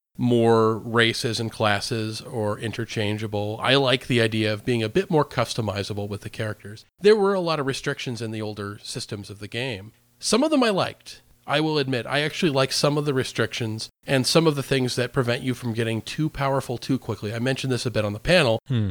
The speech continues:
Speaker 1: because I think it forces you to be creative rather than giving you too much too quickly.
Speaker 2: Right.
Speaker 1: In the sense that, especially 'cause I'm somebody who likes to play a wizard, I like to feel like I earned the power that I have. That I basically ran through the process of earning this stuff, earning these spells,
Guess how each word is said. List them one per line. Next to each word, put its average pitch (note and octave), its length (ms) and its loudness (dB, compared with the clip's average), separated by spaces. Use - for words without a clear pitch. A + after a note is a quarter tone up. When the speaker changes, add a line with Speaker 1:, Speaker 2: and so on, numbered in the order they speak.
Speaker 1:
because F3+ 200 10
I F3+ 80 8
think F3+ 160 6
it D#3+ 120 2
forces C#3 400 0
you A#2+ 100 2
to A#2 80 -2
be A2 100 -4
creative A2 560 0
rather G#2+ 280 0
than G#2+ 180 -4
giving C3 400 2
you A2+ 160 0
too - 260 0
much A#2 340 0
too A#2 140 0
quickly. G#2 520 -6
Speaker 2:
Right. G2+ 240 2
Speaker 1:
In D#3+ 120 -2
the D3 80 0
sense C3+ 300 0
that, C3+ 120 -2
especially C3+ 460 -2
'cause C#3 180 -6
I'm C#3 140 0
somebody C#3 260 0
who C3 80 0
likes A#2+ 240 -4
to B2+ 80 -6
play A2 160 -8
a G#2 80 -6
wizard, B2 500 0
I D#3+ 100 0
like F#3 200 0
to G3+ 80 0
feel E3 220 0
like D3+ 200 0
I B2+ 240 -2
earned B2+ 300 -4
the A#2+ 140 -6
power G#2 320 -4
that F#2+ 120 -6
I G2+ 120 -10
have. C3+ 440 -12
That C#3 120 0
I B2+ 200 2
basically D3 720 2
ran C3 420 0
through A2+ 640 -4
the C#3+ 100 -6
process C#3 500 -2
of A#2 180 -6
earning B2+ 380 -2
this G2 200 -6
stuff, - 460 -10
earning C#3+ 300 0
these A2+ 180 -4
spells, A2 720 -4